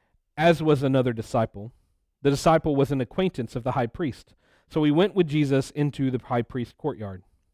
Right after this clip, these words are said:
But Peter remained standing outside by the door. So the other disciple, the one known to the high priest, went out and spoke to the girl who was the doorkeeper and brought Peter in.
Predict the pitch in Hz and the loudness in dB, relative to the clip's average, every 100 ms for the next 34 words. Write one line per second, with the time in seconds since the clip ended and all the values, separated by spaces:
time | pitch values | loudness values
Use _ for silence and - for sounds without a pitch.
0 | _ _ _ - 147 202 226 190 151 147 | _ _ _ -4 0 4 6 6 6 4
1 | 147 147 151 143 143 135 - 139 131 123 | 4 0 0 0 0 0 0 0 2 0
2 | 123 131 120 101 _ _ _ _ _ _ | 0 -2 -2 -4 _ _ _ _ _ _
3 | - 156 165 185 151 139 143 139 165 180 | 0 4 6 6 4 2 2 2 0 -4
4 | - _ _ - 143 160 147 151 165 160 | -6 _ _ -2 2 4 4 4 4 2
5 | 147 120 131 123 131 135 - _ _ _ | 0 2 0 -2 -4 -6 -8 _ _ _
6 | 131 180 185 175 - 196 - 143 139 - | 0 2 4 0 -6 -20 -10 -6 -6 -2
7 | 160 151 _ - 135 127 160 135 117 120 | 0 -2 _ -8 -6 -2 0 2 0 -2
8 | 123 110 113 131 123 131 110 104 101 _ | -4 -6 -6 -6 -6 -10 -12 -12 -18 _
9 | _ _ - 120 127 135 - 139 127 123 | _ _ -10 -4 -2 -2 -2 -4 -2 -2
10 | 104 | -4